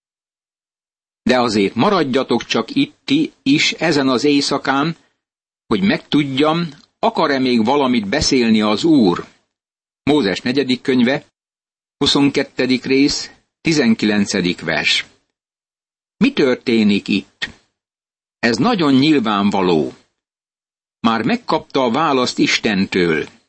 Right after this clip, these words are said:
Nincs szüksége további éjszakán át várakoznia az Istentől jövő válaszra.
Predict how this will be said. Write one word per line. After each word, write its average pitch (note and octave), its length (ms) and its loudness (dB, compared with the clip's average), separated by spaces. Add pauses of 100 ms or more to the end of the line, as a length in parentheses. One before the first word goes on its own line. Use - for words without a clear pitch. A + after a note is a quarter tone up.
(640)
Nincs A#3+ 280 2
szüksége D3 640 0
további C3 600 0
éjszakán C#3 640 0
át A#2 240 -2
várakoznia C3+ 880 0
az A2 140 0
Istentől B2+ 680 0
jövő A#2 360 2
válaszra. G2+ 720 -2